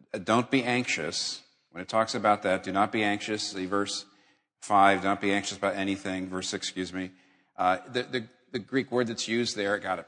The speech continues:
you know, I couldn't be a Bible preacher without referring to the Greek word, uh,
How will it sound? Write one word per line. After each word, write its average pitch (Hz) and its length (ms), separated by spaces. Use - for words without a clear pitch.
you 98 80
know, 87 180
I 95 80
couldn't 113 160
be 101 80
a 85 40
Bible 92 240
preacher 90 300
without 87 240
referring 90 380
to 87 60
the 82 80
Greek 87 260
word, 92 220
uh, 95 360